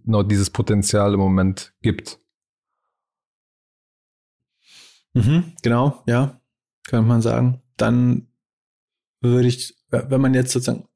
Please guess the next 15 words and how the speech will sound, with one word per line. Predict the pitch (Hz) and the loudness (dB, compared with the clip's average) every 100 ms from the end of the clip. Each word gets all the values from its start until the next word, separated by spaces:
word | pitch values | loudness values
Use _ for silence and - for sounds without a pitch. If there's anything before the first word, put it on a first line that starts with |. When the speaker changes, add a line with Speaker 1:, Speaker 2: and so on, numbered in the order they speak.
| - | -4
Speaker 2:
die | 127 | 0
I | 117 127 | 0 0
P | 127 | 0
Os | 120 127 156 151 | 2 2 2 -2
und | - 139 143 | -2 0 0
Specs | - - 127 131 - - - _ _ _ _ _ _ _ - | -2 -4 -4 -4 -4 -6 -6 _ _ _ _ _ _ _ -14
pro | - 123 123 127 127 127 _ - | -2 0 2 2 0 -4 _ -2
Jahr | 110 107 117 | 0 0 0
sich | 123 120 | 0 -2
anschaut | 120 123 117 117 | 0 0 0 0
über | 117 117 | 0 2
die | 110 | 0
letzten | 107 - 120 117 117 120 147 | 0 -2 0 2 0 -4 -8
dreißig | - 110 127 131 - | -4 0 0 -2 -2
Jahre, | 127 127 131 135 | -2 0 -4 -10